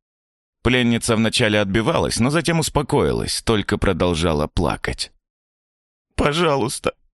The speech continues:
Она еле выговаривала слова. «Домой! От-, отвезите меня домой!» «Там цепь на полу!» — сказал Чипс, быстро заглядывая внутрь. «Походу, доктор тут держал на всякий случай лишний товар.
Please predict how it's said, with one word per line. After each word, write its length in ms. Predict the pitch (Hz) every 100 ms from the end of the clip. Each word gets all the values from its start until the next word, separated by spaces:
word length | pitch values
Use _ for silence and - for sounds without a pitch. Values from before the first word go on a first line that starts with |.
| _ _ _ _ _
Она 280 | - 101 113
еле 300 | 104 98 87
выговаривала 680 | 82 82 82 76 73 67 69
слова. 540 | 69 - 76 57 50 - _ _ _ _ _ _
«Домой! 840 | 131 110 151 147 160 175 127 71 - _ _ - - - _
От-, 340 | - - - -
отвезите 680 | - - 143 190 196 - 73
меня 260 | 220 -
домой!» 600 | 220 196 160 - - 104 - _ _ _ _ _ _ _ _ _
«Там 220 | 156 175
цепь 260 | - 190 -
на 100 | 143
полу!» — 400 | 127 110 71 - _ _ _
сказал 520 | - - 82 67 71 65
Чипс, 420 | - 110 101 -
быстро 380 | 78 95 - 87
заглядывая 640 | 80 80 80 76 78 80
внутрь. 440 | 73 78 - - - _ _ _ _ _ _ _ -
«Походу, 380 | 123 165 180 180
доктор 340 | 175 160 170
тут 200 | 151 151
держал 340 | 143 131 156
на 100 | 147
всякий 300 | 139 151 127
случай 340 | 143 151 147 143
лишний 360 | 156 156 127
товар. 440 | 110 117 110 76